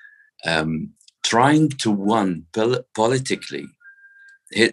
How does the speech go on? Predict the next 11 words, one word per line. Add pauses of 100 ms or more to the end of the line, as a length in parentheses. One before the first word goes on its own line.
because
his
situation
is
very
critical, (300)
because
he
have, (800)
um, (400)
uh,